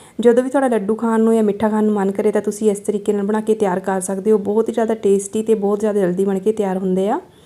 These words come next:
ਜੇਕਰ ਤੁਸੀਂ ਹਾਲੇ ਤੱਕ ਮੇਰੇ ਚੈਨਲ ਨੂੰ ਸਬਸਕ੍ਰਾਈਬ ਨਹੀਂ ਕੀਤਾ, ਪਲੀਜ਼ ਚੈਨਲ ਨੂੰ ਸਬਸਕ੍ਰਾਈਬ ਕਰਿਓ। ਵੀਡੀਓ ਵਧੀਆ ਲੱਗੀ, ਲਾਈਕ ਕਰਿਓ ਤੇ ਨਾਲ ਲੱਗੇ ਬੈਲ ਆਈਕਨ ਨੂੰ ਪ੍ਰੇ-, ਜ਼ਰੂਰ ਪ੍ਰੈਸ ਕਰਿਓ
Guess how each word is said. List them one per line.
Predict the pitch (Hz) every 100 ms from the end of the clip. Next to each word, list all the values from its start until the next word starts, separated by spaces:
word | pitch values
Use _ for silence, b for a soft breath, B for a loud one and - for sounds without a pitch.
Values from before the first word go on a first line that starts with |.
| B B B B B B
ਜੇਕਰ | 233 240
ਤੁਸੀਂ | 285 285 294
ਹਾਲੇ | 262 247
ਤੱਕ | 254
ਮੇਰੇ | 262 254
ਚੈਨਲ | 247 226 226
ਨੂੰ | 226
ਸਬਸਕ੍ਰਾਈਬ | 226 - 220 208
ਨਹੀਂ | 208 202
ਕੀਤਾ, | 220 226 226
ਪਲੀਜ਼ | 220 220 240
ਚੈਨਲ | 247 233 214
ਨੂੰ | 214
ਸਬਸਕ੍ਰਾਈਬ | 214 - 202 190 190
ਕਰਿਓ। | 196 202 247 311 -
ਵੀਡੀਓ | 214 220 247
ਵਧੀਆ | 240 240 254
ਲੱਗੀ, | 226 226
ਲਾਈਕ | 214 196 190
ਕਰਿਓ | 208 214 226 311
ਤੇ | 247
ਨਾਲ | 226 214 208
ਲੱਗੇ | 214 202 214
ਬੈਲ | 220 202
ਆਈਕਨ | 202 202 202 202
ਨੂੰ | 202 202
ਪ੍ਰੇ-, | 196 190
ਜ਼ਰੂਰ | - 185
ਪ੍ਰੈਸ | 190 220 214
ਕਰਿਓ | - 208 214 311